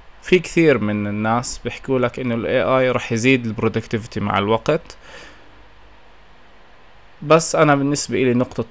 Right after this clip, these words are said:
البرودكتيفيتي فيها إشي كثير مهم، اللي هي مع الوقت راح إحنا ندرب داتا اللي هي داتا الهيومن، والهيومن في عندهم ايرور،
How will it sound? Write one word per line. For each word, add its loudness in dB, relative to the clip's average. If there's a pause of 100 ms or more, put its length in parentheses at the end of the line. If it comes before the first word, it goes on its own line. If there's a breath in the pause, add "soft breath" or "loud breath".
البرودكتيفيتي -4
فيها 0
إشي -2 (960)
كثير 6
مهم، -2 (240)
اللي -2
هي 2
مع 6
الوقت 2 (200)
راح -2
إحنا 0 (160)
ندرب 2
داتا 4
اللي 0
هي 4
داتا 4
الهيومن، 2
والهيومن 0
في 2
عندهم 0
ايرور، -4